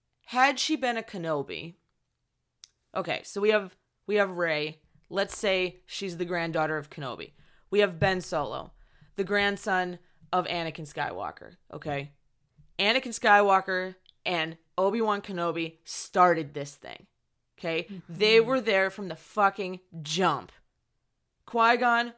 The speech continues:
Speaker 1: Obi-Wan, Anakin. Obi-Wan and Anakin's relationship was the foundation for what ended up happening and how it led to Luke and Luke rising as the New Hope, right? Without what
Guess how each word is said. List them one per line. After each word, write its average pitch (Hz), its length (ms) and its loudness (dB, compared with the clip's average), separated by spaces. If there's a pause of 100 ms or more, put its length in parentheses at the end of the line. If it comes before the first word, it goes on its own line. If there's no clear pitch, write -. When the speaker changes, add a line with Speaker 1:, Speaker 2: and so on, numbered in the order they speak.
(140)
Speaker 1:
Obi-Wan, 196 680 0 (120)
Anakin. 143 440 -6 (480)
Obi-Wan 240 480 4
and 233 100 -6
Anakin's 220 460 -4
relationship 190 720 -4 (280)
was 190 160 -2
the 185 200 -8 (260)
foundation 220 880 2 (220)
for 208 200 -2
what 202 380 2
ended 214 280 0
up 214 120 2
happening 180 840 2 (240)
and 190 180 -2
how 196 180 4
it 196 100 0
led 185 300 0
to 214 140 -10
Luke 175 440 -4 (240)
and 185 280 -4
Luke 185 280 4
rising 170 540 0
as 151 400 -4 (720)
the 185 160 -2
New 185 180 0
Hope, 170 340 -8
right? 175 340 0 (520)
Without 220 520 6
what 208 380 4